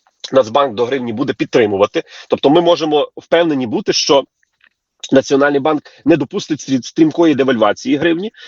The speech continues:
тобто щоб іноземна валюта росла, бо тому що в нас дуже багато товарів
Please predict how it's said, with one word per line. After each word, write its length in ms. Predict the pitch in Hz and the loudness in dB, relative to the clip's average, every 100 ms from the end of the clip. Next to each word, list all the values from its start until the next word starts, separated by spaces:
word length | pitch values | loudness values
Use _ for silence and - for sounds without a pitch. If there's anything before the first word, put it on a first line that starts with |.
| - | -10
тобто 220 | - - | -8 -2
щоб 220 | - 147 139 | 0 2 4
іноземна 400 | 147 147 147 147 | 4 4 2 2
валюта 320 | 147 143 143 | 0 0 0
росла, 360 | 143 - 139 - _ - | 0 0 0 -2 _ -4
бо 60 | |
тому 180 | 131 147 | 2 2
що 140 | - | 2
в 40 | 139 | 2
нас 140 | 143 | 2
дуже 220 | 110 190 | 0 -2
багато 400 | 190 143 143 - | 0 2 0 -2
товарів 460 | - 131 123 127 151 | -8 -2 0 0 -2